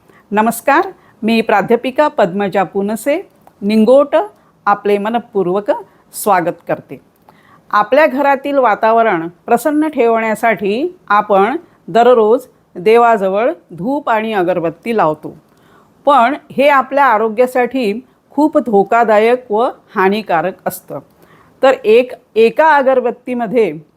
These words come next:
एका अगरबत्तीमधून जो निघणारा धूर असतो, तो सिगारेटच्या धुरापेक्षाही हानिकारक असतो. कारण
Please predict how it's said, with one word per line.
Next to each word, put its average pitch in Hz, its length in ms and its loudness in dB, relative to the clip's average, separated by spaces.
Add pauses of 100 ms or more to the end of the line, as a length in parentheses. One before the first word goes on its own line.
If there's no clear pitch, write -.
(160)
एका 208 300 2
अगरबत्तीमधून 233 840 -4
जो 233 140 0
निघणारा 240 500 0
धूर 247 360 0
असतो, 190 400 -2 (400)
तो 262 180 6
सिगारेटच्या 240 680 2
धुरापेक्षाही 214 1000 -4 (320)
हानिकारक 196 800 0
असतो. 160 360 -10 (500)
कारण 240 400 2